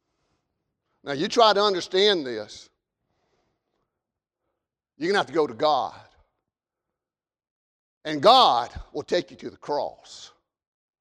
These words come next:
Because the cross of Calvary is the only place we're gonna be able to embrace the inside-out love of God. If you're gonna have hope,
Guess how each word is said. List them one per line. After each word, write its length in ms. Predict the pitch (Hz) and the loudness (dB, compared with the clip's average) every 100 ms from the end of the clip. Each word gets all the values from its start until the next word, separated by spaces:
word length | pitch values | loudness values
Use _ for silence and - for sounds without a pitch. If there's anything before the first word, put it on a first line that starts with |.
| _ _ _ _ _ _ _ _ _ _ _ _ _ - | _ _ _ _ _ _ _ _ _ _ _ _ _ -10
Because 360 | 214 254 262 | 2 4 6
the 100 | 180 | 4
cross 480 | 185 - 320 330 - | 0 4 6 6 4
of 160 | 240 - | 0 2
Calvary 600 | - 330 339 277 202 226 | 4 6 6 6 4 2
is 120 | 185 | 4
the 60 | 262 | 6
only 340 | 330 359 269 | 8 6 4
place 540 | - 311 339 262 214 - - | 4 6 6 4 2 -6 0
we're 160 | 240 262 | 4 6
gonna 240 | 330 311 | 6 8
be 140 | 294 | 8
able 180 | 302 294 | 8 8
to 100 | 277 | 6
embrace 720 | 262 220 302 349 285 175 - - - - | 6 8 8 8 6 -2 -8 -14 -4 2
the 260 | 254 302 | 4 6
inside-out 640 | 339 - 311 311 294 294 262 | 4 6 6 8 8 6 6
love 400 | 302 302 240 233 | 8 8 8 8
of 160 | 240 | 6
God. 480 | 196 294 247 165 101 - _ _ _ _ _ _ _ _ _ _ _ _ _ _ _ _ _ _ _ _ - | 6 8 6 4 -2 -18 _ _ _ _ _ _ _ _ _ _ _ _ _ _ _ _ _ _ _ _ 2
If 220 | 269 - | 4 4
you're 100 | 320 | 4
gonna 160 | 349 | 6
have 240 | 349 349 311 | 8 6 6
hope, 560 | - 392 359 247 - | 6 8 8 6 0